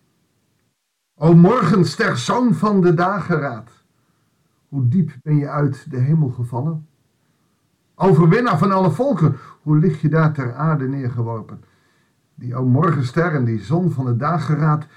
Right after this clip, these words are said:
is kritiek op de mythische goden van de Grieken.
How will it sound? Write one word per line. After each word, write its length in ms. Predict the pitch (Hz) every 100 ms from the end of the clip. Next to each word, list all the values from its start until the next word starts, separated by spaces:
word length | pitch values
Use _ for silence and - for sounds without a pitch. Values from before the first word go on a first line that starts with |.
| _ -
is 220 | 123 120
kritiek 580 | - - - 202 156 - - _
op 320 | - 151 139
de 180 | 135 143
mythische 600 | 139 147 226 240 202 127
goden 600 | 151 - 214 220 180 165
van 360 | 120 165 160 156
de 300 | 147 143 139 127
Grieken. 640 | 135 185 202 147 107